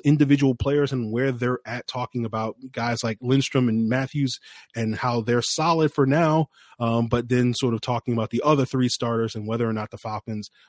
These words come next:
are going to need to be looking to upgrade those guys into the near future as we continue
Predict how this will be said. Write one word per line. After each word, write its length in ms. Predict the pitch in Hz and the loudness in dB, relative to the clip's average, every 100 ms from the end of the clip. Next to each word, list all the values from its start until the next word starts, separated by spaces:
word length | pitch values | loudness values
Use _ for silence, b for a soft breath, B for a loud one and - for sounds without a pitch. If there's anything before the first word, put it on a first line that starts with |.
| b | b
are 80 | 113 | -6
going 280 | 117 113 110 | -2 -2 -2
to 100 | 107 | -4
need 240 | 110 110 | -4 -4
to 80 | 98 | -4
be 140 | 104 | -4
looking 340 | 104 107 107 98 | -4 -4 -4 -4
to 160 | 110 | -6
upgrade 400 | 107 - 107 101 | -8 -6 -4 -4
those 220 | 98 104 - | -4 -8 -6
guys 260 | 101 98 - - | -6 -6 -8 -8
into 240 | 127 110 104 | -6 -6 -6
the 120 | 101 | -4
near 180 | 107 101 | -4 0
future 420 | 214 220 175 156 B B B | 2 4 2 0 B B B
as 220 | 139 151 | -2 2
we 120 | 147 | 2
continue 540 | 147 127 - 131 123 | 2 0 0 2 2